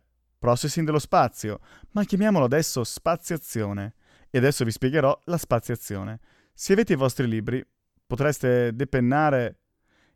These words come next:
e quando prendete i vostri libri e sentirete ancora questo nastro, "Depennate tutto ciò che non leggo." Lui è fuori orientamento. L'universo mest gli ha imposto spazio e dimensione in quantità tale che non può occuparsene.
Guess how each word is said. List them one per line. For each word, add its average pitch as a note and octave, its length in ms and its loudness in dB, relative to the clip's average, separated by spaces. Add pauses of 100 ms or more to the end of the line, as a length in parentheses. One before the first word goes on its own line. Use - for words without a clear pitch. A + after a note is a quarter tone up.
(120)
e B2 100 -4
quando C#3 240 4
prendete C3 480 2
i B2+ 80 0
vostri C#3 300 0
libri D3+ 400 0
e C3+ 100 -4
sentirete D3+ 460 -2
ancora C3+ 360 2
questo C#3 260 -2
nastro, C#3 440 -2 (280)
"Depennate E3+ 680 2
tutto C#3 220 -4
ciò C#3+ 160 -2
che D#3 100 -4
non A#2 160 2
leggo." A#2 500 0 (380)
Lui G3+ 200 2
è C#3 60 4
fuori D#3 220 0
orientamento. B2+ 800 0 (260)
L'universo F#3+ 500 -2
mest A#2+ 420 0
gli D#3+ 140 -4
ha E3+ 40 2
imposto D#3 460 -2
spazio E3 600 -2
e C3 100 -4
dimensione C3 600 -2
in A2+ 100 -2
quantità C#3 400 -2
tale A#2+ 380 -2
che - 120 -8
non C#3+ 180 0
può E3 140 0
occuparsene. A#2+ 840 0